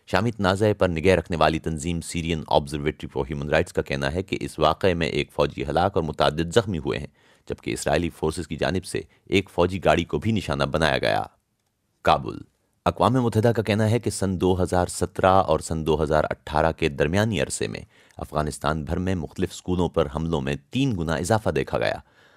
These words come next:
मंगल के रोज़ जारी करदा एक रिपोर्ट में कहा गया है कि सन दो हज़ार पन्द्रह के बाद ये पहला मौका है कि स्कूलों पर हमलों के वाक़यात अड़सठ से बढ़कर एक सौ बानवे तक पहुँच गए हैं। अक़वाम मुत्तहिदा के इदारा बराए अतफाल के मुताबिक सिक्योरिटी की ख़राब सूरत हाल की वजह से अफगानिस्तान में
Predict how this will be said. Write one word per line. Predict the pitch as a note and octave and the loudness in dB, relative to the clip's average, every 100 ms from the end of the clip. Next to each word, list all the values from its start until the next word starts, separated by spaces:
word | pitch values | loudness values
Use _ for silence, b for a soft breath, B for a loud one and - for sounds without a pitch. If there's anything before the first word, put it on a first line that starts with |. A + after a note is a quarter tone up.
| b | b
मंगल | - E2+ F2 | -4 0 0
के | F#2 | 2
रोज़ | F#2+ G#2 | 0 4
जारी | F2 G2 | 4 4
करदा | F2+ G2 G#2 | 0 2 0
एक | F#2 | 0
रिपोर्ट | E2 F2+ F#2+ | -2 0 0
में | F#2 | -2
कहा | F2 F2 | 0 2
गया | E2+ E2+ | 4 4
है | A2+ | 2
कि | A2 | -2
सन | - E2 | -6 -2
दो | D#2 | 0
हज़ार | E2 D#2 D#2 | 0 2 0
पन्द्रह | - F#2+ F#2+ | 0 0 2
के | F2+ | 2
बाद | D#2+ E2+ F#2+ | 2 2 2
ये | F2 - | -2 -2
पहला | B2+ C3+ A#2+ | -2 -2 -2
मौका | F2 D#2+ E2 | 2 2 2
है | D#2+ D#2+ | 0 0
कि | E2+ | 0
स्कूलों | D#2 - F2+ F2 | -4 -2 -2 0
पर | D#2+ | 0
हमलों | D2 D#2+ D#2 | -2 -4 -4
के | D#2 | 0
वाक़यात | C#2+ - E2+ C#2+ - b b b | 0 2 2 2 -2 b b b
अड़सठ | G2+ A2+ - G#2 | 4 4 -2 -2
से | F#2+ | 0
बढ़कर | D#2+ F2+ G#2+ | 0 2 2
एक | F2+ | 0
सौ | - G#2 | -2 -4
बानवे | C#2 E2 G#2+ G#2 | 2 2 4 0
तक | - - | 0 -6
पहुँच | - D2+ | -6 -6
गए | - | -4
हैं। | G#1 - _ b b b b | -6 -8 _ b b b b
अक़वाम | - D#2 | -2 0
मुत्तहिदा | D#2 D2+ E2 E2+ | 2 0 2 2
के | E2 | 0
इदारा | C#2+ D2+ D#2+ | 0 4 4
बराए | E2 D#2 E2 | 4 4 4
अतफाल | D#2 E2 E2 | 2 0 0
के | D#2 | 0
मुताबिक | C#2+ D#2+ G2+ A2 | -2 0 2 0
सिक्योरिटी | - E2+ G2+ F#2+ F2+ | -4 -2 0 0 -4
की | E2 | -6
ख़राब | - D#2+ E2 | -2 2 2
सूरत | - D#2+ D2+ | 2 -2 0
हाल | D#2+ D#2+ | 0 -2
की | D#2+ | -4
वजह | D2+ F#2+ | 0 0
से | - G2+ | 2 0
अफगानिस्तान | - - D#2 D#2 F2 G2 | 0 -2 -4 -2 0 0
में | F#2+ | 0